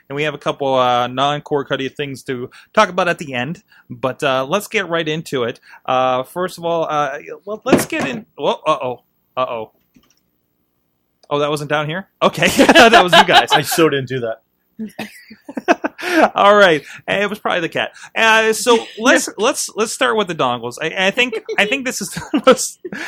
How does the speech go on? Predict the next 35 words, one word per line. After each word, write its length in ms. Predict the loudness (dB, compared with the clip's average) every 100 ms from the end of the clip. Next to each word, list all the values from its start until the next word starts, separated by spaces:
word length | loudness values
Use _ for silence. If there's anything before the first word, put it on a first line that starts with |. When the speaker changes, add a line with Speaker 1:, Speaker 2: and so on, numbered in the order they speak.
| -6
Speaker 1:
I 80 | -4
think 160 | -2 -2
it's 100 | -2
the 60 |
one 140 | -2 0
that 140 | 0
most 180 | 0 -4
of 80 | -6
us 80 | -6
have, 180 | -6 -6
have 140 | -10
tried. 400 | -4 -4 -4 -8 _ _ _
I, 340 | -4 -4 -4 -4
I 20 |
think 160 | -2
it's 120 | -2 -2
the 60 |
most 220 | -4 -4
recommended. 340 | -4 -6 -6 -2
I 80 | -2
actually 200 | -2 -4
saw 120 | -4
this, 220 | -4 -8 _ _ _
uh, 160 | -2 -2
the 140 | -4
Chromecast 440 | -2 -2 -2 -4 -6
was 120 | -4
actually 260 | -4 -4 -8
on 140 | -8
Groupon 480 | -8 -6 -6 -6 -8
this 180 | -12 -12
week 300 | -12 -12 _ _
for 100 | -8
twenty 360 | -6 -6 -8 -4
dollars. 560 | -6 -6 -12 -16 -20